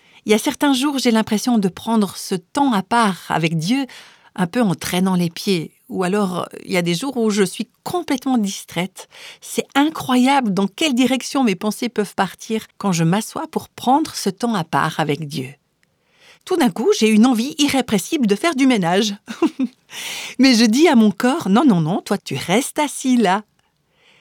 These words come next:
Et puis, il y a d'autres jours aussi où tout ça, ça me paraît inutile, dépourvu de sens. Mais peu importe, dans l'ensemble, quand je regarde en arrière,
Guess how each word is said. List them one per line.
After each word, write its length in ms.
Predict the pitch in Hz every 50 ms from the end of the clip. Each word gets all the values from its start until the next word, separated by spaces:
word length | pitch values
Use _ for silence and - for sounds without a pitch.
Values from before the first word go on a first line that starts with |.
| _ _ _ _ _
Et 100 | - 214
puis, 480 | 208 - - 254 247 247 - - - - -
il 80 | 220
y 40 | 208
a 40 | 196
d'autres 380 | 196 262 302 311 - - 277 247
jours 400 | 202 208 226 233 233 226 190 175
aussi 480 | 180 - - - 214 214 214 - - _ _ -
où 240 | 226 226 220 220
tout 180 | - - - 285
ça, 180 | - - 285 247
ça 160 | - 240 202
me 80 | 175
paraît 500 | 170 - 208 202 214 208 202 202 214 - _ _ _ _ _ _ _ _ _ _ _ -
inutile, 800 | 247 254 262 277 247 - - - 277 277 240 196 156 151 - _ _ _ _ _ _ _ -
dépourvu 600 | 160 170 247 240 - - 269 254 254 226 247 247
de 120 | 208 226 214
sens. 540 | - - 240 220 180 165 - - - - _ _ _ _ _ _ _ _ _ - - - - - - _ -
Mais 140 | 180 202 196
peu 200 | _ - 330 330
importe, 460 | 277 196 - - 165 156 - - - -
dans 200 | 185 240 262 285
l'ensemble, 540 | 294 269 247 - - 247 208 170 156 143 - _ _ _ _ _ _ _ -
quand 100 | - 190
je 140 | 170 190 202
regarde 580 | 175 247 320 285 302 277 254 226 180 165 160
en 100 | 165 170
arrière, 420 | 165 170 170 160 151 131 156 -